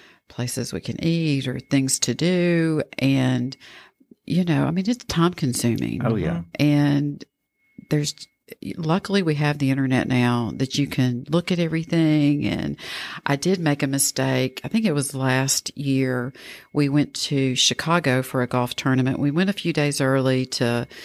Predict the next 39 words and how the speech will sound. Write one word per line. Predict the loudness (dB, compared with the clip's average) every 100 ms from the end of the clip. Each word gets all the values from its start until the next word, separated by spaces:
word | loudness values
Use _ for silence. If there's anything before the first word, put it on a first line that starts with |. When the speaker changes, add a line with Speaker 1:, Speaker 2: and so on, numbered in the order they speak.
| -18 -20 _
Speaker 1:
enjoy | 0 2 2
the | 2
city | 0 2 2 4 2 0 -2
and, | -2 -2 -2
you | -2 0
know, | 0 -2 -6 _
before | -4 0 2
we | 2
had | 0 0
to | 0
drive | 2 2 2 0 -4 -12 -10
kind | -2 0
of | 2
out | 2
of | 0
the | -2
city | 0 0 -2
to | -2
stay | -4 -2 -2
for | -2 -4
the |
golf | -2 -2 -2
course. | -6 -6 -10 -14 -12 -14 -2
And | 2 4
I | 2
was | 2 4
online | 4 2 0 0 0 -2 -4
and | -2 0 2 0 -2 -6 _ _ _ _ -8
I | -8
booked | -2 -2 -2 -4
the | 0
reservation, | 0 0 0 2 2 2 0
but | 0
I | 0
didn't | 0 0 0 0 0
realize | 0 0 -2 -2 -2 0 -2 -2 -12 -20 -20 -20 _
I | 0 0
did | 2 0 0 -4 0
the | 2 4 2 2 -2